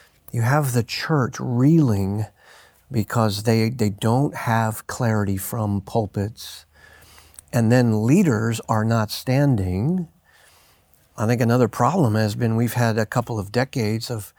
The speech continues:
conference inundation and conference inundation where men have been found to be undiscerning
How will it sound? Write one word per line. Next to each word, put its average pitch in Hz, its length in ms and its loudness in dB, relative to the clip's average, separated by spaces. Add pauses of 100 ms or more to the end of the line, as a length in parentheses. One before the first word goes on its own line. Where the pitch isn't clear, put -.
(500)
conference 143 680 0
inundation 110 640 -2
and 107 160 -4
conference 139 480 -2
inundation 110 680 -2 (520)
where 127 280 4
men 123 340 2
have 117 500 -2
been 113 200 0
found 120 400 0
to - 80 -6
be 107 240 0
undiscerning 113 840 -2